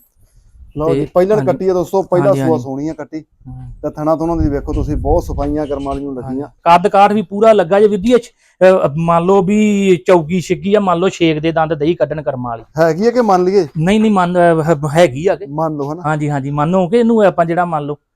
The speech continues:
Speaker 1: ਹਾਂ।
Speaker 2: ਠੀਕ ਹੈ ਨਾ,
Speaker 1: ਵੀ
Speaker 2: ਗੱਲ ਵੀ
Speaker 1: ਕੱਚੀ
Speaker 2: ਛੇਕ
Speaker 1: ਗੱਲ
Speaker 2: ਦੇ
Speaker 1: ਨਹੀਂ,
Speaker 2: ਦੰਦ
Speaker 1: ਮੰਨ ਲਓ
Speaker 2: ਕੱਢਣ
Speaker 1: ਜਿਹੜੀ
Speaker 2: ਦਈ
Speaker 1: ਉਹ ਕੱਚੀ ਗੱਲ ਨਹੀਂ ਹੁੰਦੀ।
Speaker 2: ਨਹੀਂ, ਨਹੀਂ, ਕੱਚੀ
Speaker 1: ਉਹ
Speaker 2: ਗੱਲ ਨਹੀਂ।
Speaker 1: ਸ਼ੋਰ ਹੁੰਦਾ ਪੱਕਾ।
Speaker 2: ਹਾਂ, ਸ਼ੋਰ ਹੁੰਦਾ ਪੱਕਾ ਸ਼ੋਰ।
Speaker 1: ਹਾਂ।
Speaker 2: ਹਾਂਜੀ, ਪੱਕਾ ਸ਼ੋਰ ਮੰਨ ਲਓ ਇਹ ਆ ਵੀ ਕੋਈ ਛਿੱਗੀ ਮੰਨ ਲਓ ਛੇਕ ਦੇ ਦੰਦ ਕੱਢਣ ਦਈ ਆ।
Speaker 1: ਹਾਂ, ਹਾਂ।
Speaker 2: ਤੇ ਹਾਂ, ਬਰਾਬਰ ਨਹੀਂ ਕੀਤੇ ਛੇਕ ਦੇ ਦੰਦ ਅਜੇ ਨੇ।
Speaker 1: ਠੀਕ
Speaker 2: ਜਿੱਦਾਂ
Speaker 1: ਹੈ,
Speaker 2: ਮਰਜ਼ੀ
Speaker 1: ਠੀਕ ਹੈ।
Speaker 2: ਕੋਈ ਵੀਰ ਭਰਾ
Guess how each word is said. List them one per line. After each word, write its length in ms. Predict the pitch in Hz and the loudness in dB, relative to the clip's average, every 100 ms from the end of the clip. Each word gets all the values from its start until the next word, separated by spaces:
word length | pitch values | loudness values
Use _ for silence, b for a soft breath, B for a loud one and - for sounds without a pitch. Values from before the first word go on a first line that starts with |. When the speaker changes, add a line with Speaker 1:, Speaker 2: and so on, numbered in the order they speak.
| - | -16
Speaker 1:
ਹਾਂ। 200 | 139 127 | -16 -6
Speaker 2:
ਠੀਕ 140 | 143 | -4
ਹੈ 60 | 175 | -2
ਨਾ, 60 | 196 | 2
Speaker 1:
ਵੀ 60 | |
Speaker 2:
ਗੱਲ 140 | 196 190 | 4 4
ਵੀ 80 | |
Speaker 1:
ਕੱਚੀ 140 | 220 220 | 4 6
Speaker 2:
ਛੇਕ 100 | 214 | 8
Speaker 1:
ਗੱਲ 60 | |
Speaker 2:
ਦੇ 60 | - | 8
Speaker 1:
ਨਹੀਂ, 120 | 226 | 6
Speaker 2:
ਦੰਦ 200 | 226 233 | 6 6
Speaker 1:
ਮੰਨ 160 | 208 214 | 6 6
ਲਓ 80 | 226 | 8
Speaker 2:
ਕੱਢਣ 140 | 240 | 8
Speaker 1:
ਜਿਹੜੀ 100 | - | 8
Speaker 2:
ਦਈ 60 | 240 | 4
Speaker 1:
ਉਹ 60 | |
ਕੱਚੀ 320 | 233 196 214 | 4 2 2
ਗੱਲ 140 | 208 208 | 4 6
ਨਹੀਂ 100 | 202 | 4
ਹੁੰਦੀ। 220 | 175 202 | 2 0
Speaker 2:
ਨਹੀਂ, 180 | 170 220 | 2 2
ਨਹੀਂ, 100 | 233 | 2
ਕੱਚੀ 220 | 220 220 | 2 4
Speaker 1:
ਉਹ 60 | 233 | 4
Speaker 2:
ਗੱਲ 100 | 180 | 4
ਨਹੀਂ। 100 | 180 | 4
Speaker 1:
ਸ਼ੋਰ 300 | 208 - 262 | 4 6 4
ਹੁੰਦਾ 180 | 202 175 | 2 2
ਪੱਕਾ। 180 | 170 | 4
Speaker 2:
ਹਾਂ, 80 | 185 | 4
ਸ਼ੋਰ 280 | 147 202 226 | 6 6 6
ਹੁੰਦਾ 180 | 220 175 | 6 4
ਪੱਕਾ 320 | 170 208 208 | 2 2 2
ਸ਼ੋਰ। 280 | 185 147 139 | 4 0 0
Speaker 1:
ਹਾਂ। 540 | 107 156 151 135 117 | -2 0 2 2 0
Speaker 2:
ਹਾਂਜੀ, 160 | 160 170 | 0 0
ਪੱਕਾ 340 | 175 190 220 | -2 2 4
ਸ਼ੋਰ 260 | 190 180 202 | 4 2 0
ਮੰਨ 180 | 190 175 | 0 0
ਲਓ 140 | 180 | 2
ਇਹ 120 | 190 | 4
ਆ 60 | 185 | 4
ਵੀ 120 | 185 | 2
ਕੋਈ 180 | 180 185 | 2 2
ਛਿੱਗੀ 400 | - 147 147 175 | 2 -4 -4 -4
ਮੰਨ 220 | 180 175 | 0 0
ਲਓ 80 | 180 | 0
ਛੇਕ 280 | 175 165 156 | 0 0 0
ਦੇ 80 | 165 | 0
ਦੰਦ 220 | 170 170 | 0 0
ਕੱਢਣ 300 | 160 170 196 | -4 -4 -2
ਦਈ 240 | 170 185 | -2 0
ਆ। 60 | 202 - | -2 -2
Speaker 1:
ਹਾਂ, 120 | 156 160 | -4 -4
ਹਾਂ। 160 | 143 | 0
Speaker 2:
ਤੇ 220 | 175 175 | 4 4
ਹਾਂ, 220 | 165 160 156 | 4 2 4
ਬਰਾਬਰ 380 | 170 170 180 | 4 6 4
ਨਹੀਂ 120 | 190 180 | 2 0
ਕੀਤੇ 240 | 175 160 | -2 -4
ਛੇਕ 280 | - 156 135 | -2 -2 -2
ਦੇ 100 | 139 | -4
ਦੰਦ 260 | 139 131 | -4 -4
ਅਜੇ 180 | 127 120 | -4 -6
ਨੇ। 120 | 120 | -6
Speaker 1:
ਠੀਕ 120 | 117 180 | 0 2
Speaker 2:
ਜਿੱਦਾਂ 240 | 185 202 | 4 4
Speaker 1:
ਹੈ, 40 | |
Speaker 2:
ਮਰਜ਼ੀ 140 | 190 160 | 4 2
Speaker 1:
ਠੀਕ 100 | 208 | 0
ਹੈ। 40 | |
Speaker 2:
ਕੋਈ 140 | 202 180 | 2 0
ਵੀਰ 180 | 160 | -2
ਭਰਾ 280 | 151 175 160 | -2 2 2